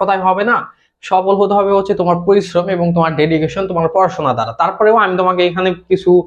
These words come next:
ইনডেক্স তুলে ধরি, তুমি যদি এই বিষয়গুলো মাথায় রাখো, তাহলে অবশ্যই তোমার সাকসেস, আহ, হওয়ার যে পসিবিলিটি, সেটা অনেক বেশি বেড়ে যাবে। তুমি যদি একজন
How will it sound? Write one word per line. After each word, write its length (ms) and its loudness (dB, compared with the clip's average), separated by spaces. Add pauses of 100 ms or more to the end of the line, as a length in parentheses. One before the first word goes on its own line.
(300)
ইনডেক্স 420 2
তুলে 260 2
ধরি, 160 2 (260)
তুমি 200 2
যদি 120 0 (100)
এই 120 0
বিষয়গুলো 340 2 (100)
মাথায় 240 0
রাখো, 220 0
তাহলে 260 -2
অবশ্যই 320 -6
তোমার 160 -4 (180)
সাকসেস, 520 -6 (200)
আহ, 220 2
হওয়ার 280 2
যে 140 0
পসিবিলিটি, 520 -2
সেটা 180 -4
অনেক 160 -6
বেশি 160 -4 (480)
বেড়ে 180 2
যাবে। 160 -2 (260)
তুমি 220 2
যদি 160 0 (140)
একজন 180 0